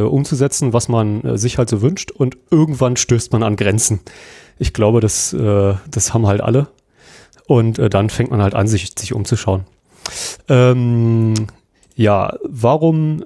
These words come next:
warum QT? Also ich hab mir, äh, angeguckt,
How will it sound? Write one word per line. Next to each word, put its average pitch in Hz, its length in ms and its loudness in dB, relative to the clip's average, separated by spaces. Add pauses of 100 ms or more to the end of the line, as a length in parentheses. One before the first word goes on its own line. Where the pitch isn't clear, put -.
warum 123 520 -2
QT? 110 640 -2
Also 117 380 2
ich - 120 -2
hab - 200 -4
mir, 127 480 2 (920)
äh, - 40 -14
angeguckt, - 720 -2